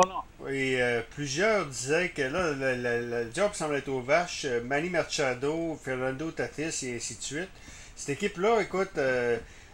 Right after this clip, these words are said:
Speaker 2: euh, c'est là qu'on voit quand même que c'est, c'est, ça joue sur le terrain, hein. Puis la chimie, euh, c'est, c'est pas n'importe quel entraîneur non plus qui peut diriger une équipe gagnante.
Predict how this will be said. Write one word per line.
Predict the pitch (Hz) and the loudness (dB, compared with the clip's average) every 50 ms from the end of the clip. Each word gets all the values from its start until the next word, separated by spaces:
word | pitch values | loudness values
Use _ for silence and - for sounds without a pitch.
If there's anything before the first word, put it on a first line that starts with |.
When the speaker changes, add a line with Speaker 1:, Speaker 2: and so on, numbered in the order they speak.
| - - | -10 -6
Speaker 2:
euh, | 113 113 113 113 113 113 113 113 110 110 110 | -4 -4 -2 -2 -2 -2 0 0 0 -2 -2
c'est | - - 175 | -2 2 2
là | 208 254 | 4 4
qu'on | 262 - 175 156 139 | 4 4 2 2 2
voit | 131 175 190 | 2 0 2
quand | 185 160 139 131 | 4 4 4 4
même | 131 147 175 185 | 4 0 -2 -2
que | 156 147 131 | 0 -2 -2
c'est, | 120 - - 147 143 135 - 135 | -2 -2 -2 -2 -2 -2 -4 -6
c'est, | - 143 143 - | -8 -8 -8 -6
ça | - - 151 147 | -4 -2 -2 -2
joue | 139 131 - 214 | -2 -2 -2 -2
sur | 196 - 190 | -2 -2 -4
le | 143 | -2
terrain, | - - 143 135 131 139 175 196 160 135 139 | 2 4 6 6 6 6 4 2 2 0 -2
hein. | 143 - | -2 -4
Puis | 139 | -4
la | 135 139 147 | -2 0 0
chimie, | - - - 185 175 185 226 269 277 220 | 2 2 2 2 0 0 0 0 2 2
euh, | 156 135 127 123 123 | 4 4 2 2 0
c'est, | - - - - - - - - 175 170 160 143 | -2 -4 -4 -2 -2 -2 0 2 2 4 2 2
c'est | - - - - - 165 | -2 -6 -8 -6 -4 0
pas | - 262 | 2 4
n'importe | 277 240 - 214 180 196 190 | 6 6 4 2 0 0 2
quel | 220 220 208 | 2 2 2
entraîneur | 185 170 160 160 156 151 - 185 190 165 | 2 0 0 2 2 4 4 4 2 2
non | 156 143 131 | 0 0 -2
plus | - - 175 190 156 | -2 -4 -6 -8 -8
qui | - - | -8 -10
peut | - - 151 147 | -6 -4 -4 -2
diriger | 135 139 139 135 139 143 156 | -2 -2 -2 -2 -2 -4 -2
une | 151 | -2
équipe | 139 127 - 143 131 127 | -2 -4 -4 -6 -4 -2
gagnante. | 131 123 117 110 113 123 127 117 | -2 -2 -2 -2 -4 -6 -8 -6